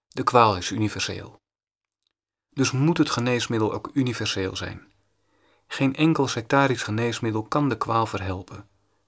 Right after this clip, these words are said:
Wanneer u woorden gebruikt die bij een bepaalde secte horen, dan kan het geen universele methode zijn. Of als u de gedaante of vorm gebruikt die bij deze god of godin hoort, of bij een religieuze iemand, wordt deze opnieuw gekoppeld aan één bepaalde secte.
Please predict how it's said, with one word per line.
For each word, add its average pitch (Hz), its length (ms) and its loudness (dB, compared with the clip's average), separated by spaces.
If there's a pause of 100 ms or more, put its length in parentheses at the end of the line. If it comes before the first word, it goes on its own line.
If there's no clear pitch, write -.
(600)
Wanneer 139 300 6
u 107 100 2
woorden 131 340 2
gebruikt 139 380 -2
die 120 80 -4
bij 107 160 0
een 101 80 -2
bepaalde 123 400 0
secte - 320 -2
horen, 123 420 -4 (460)
dan 156 140 2
kan 151 160 4
het 143 100 4
geen 151 360 4
universele 127 520 2
methode 98 440 -2
zijn. 101 320 -8 (600)
Of 151 160 -4
als 131 100 4
u 123 60 0
de 113 100 0
gedaante 131 560 4
of - 100 -6
vorm 131 280 0
gebruikt 127 500 -6
die 117 80 -6
bij 107 100 2
deze 117 280 0
god 147 300 -6
of 190 60 -14
godin 127 340 -4
hoort, 123 380 -8 (380)
of 107 160 -2
bij 107 160 4
een 101 60 0
religieuze 110 560 0
iemand, 127 460 -4 (720)
wordt 151 180 4
deze 143 220 6
opnieuw 156 340 4
gekoppeld 139 600 -2
aan 143 160 -2
één 165 220 4
bepaalde 131 400 2
secte. - 460 -6